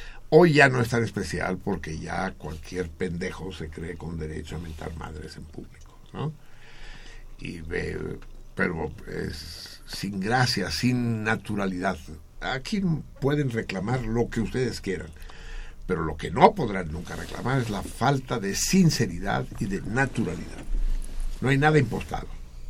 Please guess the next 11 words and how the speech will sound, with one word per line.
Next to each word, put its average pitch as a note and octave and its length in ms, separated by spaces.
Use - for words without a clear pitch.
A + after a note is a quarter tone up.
nada, - 420
absolutamente A2+ 680
nada. - 160
No C3 180
digo C3+ 260
nunca, B2 360
eh, G2 260
de G2 260
lo, F2+ 380
lo, - 240
los, D#2+ 420